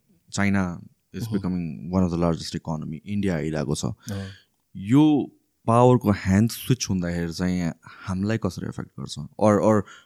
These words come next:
Speaker 1: भनौँ न, थिङ्स लाइक यो formation of brics
Speaker 2: मह्म।
Speaker 1: and de-dollarization-को कन्टेक्स्टहरू आउँछ।
Speaker 2: मह्म।
Speaker 1: How realistic are those scenarios?
Speaker 2: अब त्यो चाहिँ, अ,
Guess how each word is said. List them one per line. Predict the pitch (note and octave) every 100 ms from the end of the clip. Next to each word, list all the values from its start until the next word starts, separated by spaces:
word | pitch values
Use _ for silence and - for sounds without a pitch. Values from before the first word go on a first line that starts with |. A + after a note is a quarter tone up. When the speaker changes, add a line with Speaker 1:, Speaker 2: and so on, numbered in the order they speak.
| _ F#2
Speaker 1:
भनौँ | G2 A#2+
न, | -
थिङ्स | A2+ G2+
लाइक | G#2 F#2 -
यो | F#2 F2 E2 - _ _ _ _ - - -
formation | G#2 G#2 G2+ G2 F#2
of | F2 A#2
brics | A2 - - - -
Speaker 2:
मह्म। | A2+ G#2+ G2+ - F2
Speaker 1:
and | F#2+ G2
de-dollarization-को | G#2 G2 F#2+ F#2+ F#2+ F#2 F#2+
कन्टेक्स्टहरू | E2+ F2 E2+ - D#2 D2+
आउँछ। | - D2+ -
Speaker 2:
मह्म। | D#2 -
Speaker 1:
How | G#2+ D3+
realistic | E3+ D3+ C#3 A2+
are | D#2+ D#2
those | - D#2 -
scenarios? | - A#1 C2 G#1 - - _ _ _ _ _ _ _ _ _
Speaker 2:
अब | B2+
त्यो | - E3
चाहिँ, | E3 G3 F3+ B2
अ, | A#2 A#2 A2